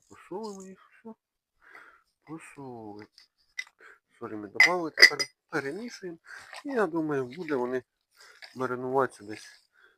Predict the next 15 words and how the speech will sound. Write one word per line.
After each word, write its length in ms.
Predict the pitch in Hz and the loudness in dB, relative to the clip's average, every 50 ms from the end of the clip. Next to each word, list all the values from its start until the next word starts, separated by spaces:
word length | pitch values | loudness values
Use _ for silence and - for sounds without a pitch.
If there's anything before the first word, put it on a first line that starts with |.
| _ _ - | _ _ -6
часа 320 | - 113 - - 117 113 | -6 -6 -4 -2 -4 -4
дв-, 220 | 98 98 92 90 _ _ _ _ | -4 -4 -6 -8 _ _ _ _
два. 320 | - 90 104 98 92 87 82 - - - | -20 -12 -8 -4 -2 -2 -2 -4 -8 -10
Ну, 100 | - - | -8 -8
я 60 | 104 | -6
кожен 280 | - - 104 98 101 | -4 -4 -4 -4 -4
десь 160 | 101 98 - - | -10 -12 -12 -12
півгодинки 680 | _ - 104 101 - 107 101 120 113 104 - - 95 | _ -8 -6 -4 -4 -2 0 0 0 0 -4 -12 -12
буду 280 | 95 104 95 104 101 _ _ _ - - - - - - - - - - | -12 -8 -8 -8 -10 _ _ _ -20 -20 -20 -20 -20 -20 -20 -20 -14 -10
їх 220 | 95 95 - - - | -10 -10 -10 -12 -18
чуть-чуть, 460 | - - - - - 98 - _ _ _ - - - - - - - - _ - | -20 -16 -14 -10 -10 -10 -10 _ _ _ -20 -14 -14 -12 -12 -12 -16 -16 _ -8
як 160 | 90 90 - - - | -8 -8 -8 -10 -10
сказати, 380 | - 98 90 95 92 - - _ _ - - - _ _ _ _ _ _ - - - - - - - - _ - - | -8 -4 0 0 0 -2 -4 _ _ -20 -20 -20 _ _ _ _ _ _ -20 -20 -20 -20 -20 -20 -20 -20 _ -10 0
перемішувати. 680 | - 127 120 104 95 87 - - - - - - - - - - _ _ - - _ _ _ _ _ _ _ _ - - - - - - - - - - - - _ _ _ _ _ - - _ _ _ _ _ _ - - - - - _ _ _ _ _ _ _ - - - - - - - - - - - - _ _ _ _ _ _ _ _ _ - _ _ _ _ _ _ - | 4 4 4 4 2 -2 -8 -12 -14 -14 -20 -20 -20 -20 -20 -20 _ _ -20 -20 _ _ _ _ _ _ _ _ -20 -20 -20 -20 -20 -18 -18 -16 -16 -16 -18 -20 _ _ _ _ _ -20 -20 _ _ _ _ _ _ -20 -20 -20 -20 -20 _ _ _ _ _ _ _ -20 -20 -20 -18 -20 -20 -20 -20 -20 -20 -20 -20 _ _ _ _ _ _ _ _ _ -20 _ _ _ _ _ _ 0
Потім 360 | 131 120 107 - - - 95 | 2 2 2 0 -4 -14 -14